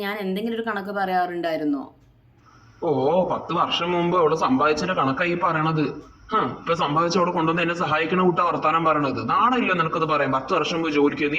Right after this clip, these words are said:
Speaker 2: എത്ര കാലമായിട്ട് ജോലിക്ക് പോയിട്ട്?
Speaker 1: അതെന്താ അങ്ങനെ പറയണത്? പത്ത് വർഷമായാലും പന്ത്രണ്ട് വർഷമായാലും എത്ര വർഷമാണെങ്കിലും എന്ത്, ഏ, എത്ര വർഷം മുമ്പാണെങ്കിലും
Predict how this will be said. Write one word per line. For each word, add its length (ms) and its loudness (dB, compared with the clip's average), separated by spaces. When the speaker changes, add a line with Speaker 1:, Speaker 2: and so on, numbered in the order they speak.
Speaker 2:
എത്ര 200 2
കാലമായിട്ട് 340 2
ജോലിക്ക് 320 0
പോയിട്ട്? 260 4
Speaker 1:
അതെന്താ 560 0
അങ്ങനെ 260 2
പറയണത്? 340 -2
പത്ത് 260 -4
വർഷമായാലും 480 0
പന്ത്രണ്ട് 360 0
വർഷമായാലും 500 -2
എത്ര 240 -8
വർഷമാണെങ്കിലും 560 -2
എന്ത്, 180 2
ഏ, 40 -4
എത്ര 220 -6
വർഷം 300 0
മുമ്പാണെങ്കിലും 500 0